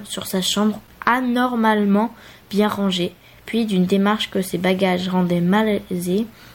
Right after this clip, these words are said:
il redescendit dans le hall où il posa cage, balai et sac à dos au pied de l'escalier. Debout dans le silence, il éprouvait une étrange sensation à la pensée qu'il allait sortir de cette maison pour la dernière fois.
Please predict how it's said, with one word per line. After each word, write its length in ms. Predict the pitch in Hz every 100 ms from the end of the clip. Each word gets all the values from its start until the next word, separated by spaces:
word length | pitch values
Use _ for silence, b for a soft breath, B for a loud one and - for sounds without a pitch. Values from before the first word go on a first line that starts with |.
| B -
il 200 | 175 180 - -
redescendit 680 | 208 233 240 233 196 185 180
dans 160 | 190
le 140 | 208 202
hall 260 | 185 208 214 B B B
où 60 | 185
il 140 | 180
posa 460 | 180 208 208 226 233 -
cage, 380 | - 208 220 214
balai 400 | 190 202 190 190 220
et 80 |
sac 260 | 208 220 208
à 80 | 180
dos 180 | 196 208
au 80 | 185
pied 200 | 185 214
de 120 | 202
l'escalier. 520 | 190 185 180 165 170 - - -
Debout 340 | 196 214 226 240
dans 140 | 208
le 100 | 190
silence, 420 | 185 196 202 226 -
il 80 | 196
éprouvait 400 | 202 220 226 208 196
une 120 | 196 202
étrange 340 | 196 190 185
sensation 800 | - 226 226 214 196 - 196 233 - -
à 100 | 196
la 140 | 190 185
pensée 380 | 208 208 247
qu'il 200 | 247 208
allait 160 | 190 185
sortir 480 | 180 226 220 - 233
de 80 | 202
cette 240 | 202 196
maison 300 | 196 196 226
pour 180 | 214 214
la 140 | 185
dernière 400 | 180 196 202 190
fois. 240 | - 175